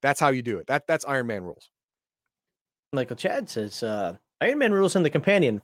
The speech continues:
Speaker 2: Fail a survival check during creation, you die."
Speaker 1: Hey, then you start again from scratch. That's
Speaker 2: I
Speaker 1: the way it
Speaker 2: suck
Speaker 1: works.
Speaker 2: vacuum.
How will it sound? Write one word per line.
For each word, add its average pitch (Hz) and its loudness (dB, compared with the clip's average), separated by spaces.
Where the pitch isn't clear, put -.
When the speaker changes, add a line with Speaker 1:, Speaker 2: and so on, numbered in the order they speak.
Speaker 2:
Fail 202 8
a 220 6
survival 190 4
check 220 2
during 208 4
creation, 214 4
you 185 4
die." 185 4
Speaker 1:
Hey, 262 4
then 151 2
you 175 -2
start 170 6
again 180 2
from 156 0
scratch. - 0
That's 113 -6
Speaker 2:
I - 0
Speaker 1:
the 139 0
way 147 4
it - 4
Speaker 2:
suck 156 6
Speaker 1:
works. 202 2
Speaker 2:
vacuum. 143 0